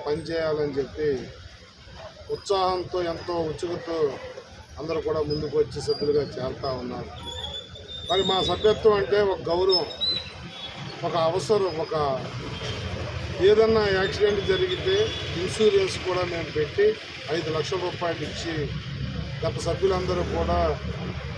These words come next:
దురదృష్టవశాత్తు ఏదైనా యాక్సిడెంట్లో చనిపోయిన వాళ్ళకి ఐదు లక్షలు ఇన్సూరెన్స్ కూడా అనేక మందికి నా చేతుల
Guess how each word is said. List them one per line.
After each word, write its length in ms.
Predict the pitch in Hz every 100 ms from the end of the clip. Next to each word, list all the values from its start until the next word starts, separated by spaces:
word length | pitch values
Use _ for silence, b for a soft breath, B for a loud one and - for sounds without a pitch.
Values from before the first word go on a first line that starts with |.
| - - - - - -
దురదృష్టవశాత్తు 840 | 190 202 214 220 202 214 196 - 190
ఏదైనా 280 | 185 180 165 160
యాక్సిడెంట్లో 600 | 160 185 175 - 175 175 151 135 - - -
చనిపోయిన 440 | 160 165 170 170 170
వాళ్ళకి 260 | 160 156 147 143
ఐదు 120 | 160 160
లక్షలు 360 | - - 466 403 381 - - - - - - 143
ఇన్సూరెన్స్ 420 | 147 165 170 - 156
కూడా 120 | 160 156
అనేక 320 | 143 175 190 185 175
మందికి 380 | 170 - 185 160 139 - - - - - -
నా 100 | 147 170
చేతుల 260 | 196 185 185